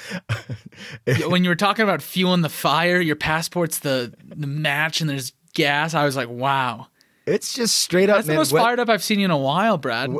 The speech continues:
Speaker 2: That's
Speaker 1: I
Speaker 2: good.
Speaker 1: know.
Speaker 2: That's good.
Speaker 1: And I dropped a bunch of F-bombs. I'm sorry, but, um,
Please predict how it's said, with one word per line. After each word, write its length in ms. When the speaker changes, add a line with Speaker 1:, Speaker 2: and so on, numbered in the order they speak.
Speaker 2:
That's 240
Speaker 1:
I 40
Speaker 2:
good. 140
Speaker 1:
know. 200
Speaker 2:
That's 120
good. 360
Speaker 1:
And 120
I 180
dropped 440
a 40
bunch 220
of 60
F-bombs. 580
I'm 140
sorry, 400
but, 280
um, 460